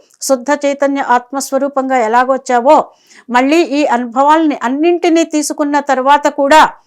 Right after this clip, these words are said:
నీవు ఇవన్నీ కూడా ఒక పాఠాలుగా అయిపోయి అసలైనటువంటి నీ నిజస్థితి ఏదైతే ఉందో, నీ సొంత ఇల్లు ఏదైతే ఉందో, ఆ సొంత ఇంటికి చేరేటువంటి మార్గమే ధ్యానము.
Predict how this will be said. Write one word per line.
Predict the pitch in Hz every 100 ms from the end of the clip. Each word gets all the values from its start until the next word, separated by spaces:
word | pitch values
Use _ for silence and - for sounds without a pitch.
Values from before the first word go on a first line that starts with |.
| _ _ 240
నీవు | 254 302 349 539 587 _ _ _ _ _ _ _ -
ఇవన్నీ | 294 277 262 311 381 440
కూడా | 381 370 370
ఒక | 339 269 269
పాఠాలుగా | - 254 262 294 320 311 302
అయిపోయి | 214 247 269 269 277 392 494 - -
అసలైనటువంటి | 240 294 302 330 415 415 392 381 349 370
నీ | 339 339
నిజస్థితి | 294 302 285 381 - 381 349
ఏదైతే | 311 302 294 285 277
ఉందో, | 254 240 240 262 165 - -
నీ | 302
సొంత | 285 285 285 349 381
ఇల్లు | 359 349 370
ఏదైతే | 330 254 269 311 320 311
ఉందో, | 277 254 247 285 262 - - -
ఆ | 233 240
సొంత | 262 262 311 330
ఇంటికి | 381 349 339 311 339 311 294
చేరేటువంటి | 277 277 269 240 233 262 381 427 508 523 _ -
మార్గమే | 214 220 226 233 240 220 208 233 359 480 _ -
ధ్యానము. | 185 180 202 185 180 170 208 220 185